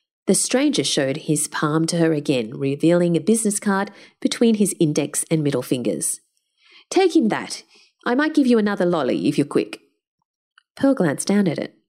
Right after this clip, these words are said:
It was completely black. "There's nothing on it." "He'll know who I am." Important people often called upon Pa at his arcade. Pearl tucked her lollies into her pocket, stood up, took the card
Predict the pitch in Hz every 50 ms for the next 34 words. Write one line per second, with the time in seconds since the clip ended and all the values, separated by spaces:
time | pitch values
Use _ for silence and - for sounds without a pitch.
0 | _ - 196 - - 220 208 - 208 208 - - 226 - 185 170 165 180 180 165
1 | - - - - - _ _ _ _ _ _ _ _ _ _ _ _ _ _ _
2 | _ _ 294 285 285 285 - 302 302 - 247 208 240 285 320 262 160 101 - -
3 | _ _ _ _ _ _ _ _ _ _ - - - - _ _ _ - 330 349
4 | 320 285 233 196 180 202 196 170 156 143 123 82 65 80 95 123 147 - - _
5 | _ _ _ _ _ _ _ _ _ _ _ _ _ _ _ _ _ _ _ _
6 | _ _ _ _ _ - 247 - - 359 403 - 233 214 208 - 196 170 180 143
7 | - 50 - - - 185 - 170 160 - - 254 262 233 - - - 101 - -
8 | - 107 98 104 147 - - - 139 139 139 - 117 107 - - - 92 95 -
9 | 226 - - - _ _ _ _ _ _ _ _ _ - 202 208 214 233 233 -
10 | 180 214 - - - 202 196 175 151 139 139 143 156 160 160 - - 165 175 -
11 | 208 220 208 208 175 147 - 165 - - - _ _ - _ _ - - - -
12 | 311 302 233 196 185 - - _ _ _ _ _ _ _ _ - 320 320 320 330
13 | 320 - 190 156 151 151 156 156